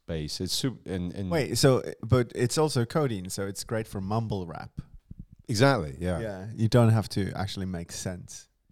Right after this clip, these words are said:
Speaker 1: And it's also pretty great for overdosing on and dying as well,
Speaker 2: Oh,
Speaker 1: which has
Speaker 2: nice. Yeah,
Speaker 1: happened
Speaker 2: yeah.
Speaker 1: to
Speaker 2: No, this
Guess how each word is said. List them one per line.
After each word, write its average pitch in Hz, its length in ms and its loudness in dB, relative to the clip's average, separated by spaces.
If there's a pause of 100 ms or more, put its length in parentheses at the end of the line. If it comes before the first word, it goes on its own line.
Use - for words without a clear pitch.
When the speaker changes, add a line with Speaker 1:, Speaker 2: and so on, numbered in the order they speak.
(160)
Speaker 1:
And 113 100 6
it's 113 200 6
also 135 260 4
pretty 107 300 0
great 90 340 0
for - 240 -2
overdosing 80 720 -2
on 73 140 -6
and 73 260 -12
dying 78 440 -4 (280)
as 71 160 -10
well, 76 200 -4
Speaker 2:
Oh, 147 180 10
Speaker 1:
which 104 80 4
has 107 60 -2
Speaker 2:
nice. 95 400 -2
Yeah, - 140 -4
Speaker 1:
happened 92 100 -8
Speaker 2:
yeah. - 60 -10
Speaker 1:
to 73 80 -10
Speaker 2:
No, 71 120 -8
this 113 140 -10